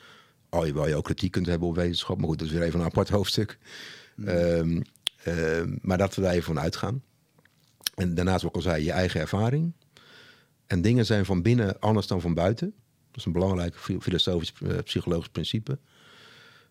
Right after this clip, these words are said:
Speaker 1: Dus ook mensen involveren die er echt zitten. Hè, eh, en, en hun verhalen aanhoren van, joh,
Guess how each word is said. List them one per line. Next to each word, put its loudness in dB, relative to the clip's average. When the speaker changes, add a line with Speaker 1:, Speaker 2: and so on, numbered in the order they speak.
Speaker 1:
Dus -2
ook 0
mensen 2
involveren 2
die 0
er 2
echt -2
zitten. -2
Hè, -2
eh, -2
en, -2
en -4
hun 2
verhalen 0
aanhoren 0
van, -2
joh, 0